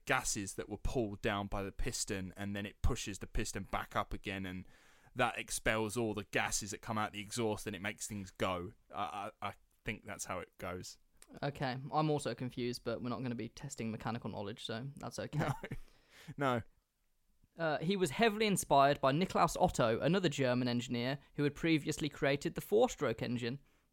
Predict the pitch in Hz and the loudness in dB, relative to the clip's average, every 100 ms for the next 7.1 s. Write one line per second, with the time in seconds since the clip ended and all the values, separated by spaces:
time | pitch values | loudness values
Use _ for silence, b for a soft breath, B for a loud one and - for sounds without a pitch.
0 | - 156 139 131 160 196 - 117 120 104 | -6 2 2 4 2 2 2 0 -2 -2
1 | 120 - 185 - - - - 180 175 160 | -2 -2 -6 -6 -6 -6 -6 -6 -6 -6
2 | - 117 - - - _ _ - 139 135 | -10 -10 -10 -14 -20 _ _ -8 -4 0
3 | 123 113 123 120 131 117 113 - - _ | 0 0 -4 -4 -4 -6 -6 -8 -10 _
4 | _ b b b b b b b _ _ | _ b b b b b b b _ _
5 | _ _ _ 107 104 95 190 156 190 - | _ _ _ -6 -4 2 2 2 -2 4
6 | 208 190 - - 165 - - 139 107 117 | 4 4 -4 0 0 2 2 4 4 0